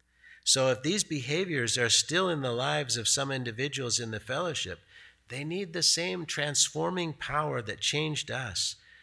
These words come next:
salvation and transformation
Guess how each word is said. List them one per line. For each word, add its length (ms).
salvation 1040
and 260
transformation 1160